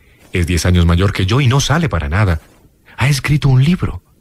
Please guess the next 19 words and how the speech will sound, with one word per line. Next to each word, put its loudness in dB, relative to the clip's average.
Le 0
ofrezco -2
a -2
Kathleen -2
una 2
menta. 0
Ella 0
me 2
mira 0
y 0
deja 0
caer -2
los -4
párpados. -6
"Eh, 2
¿le 0
molesta 0
que -2
fume?". -2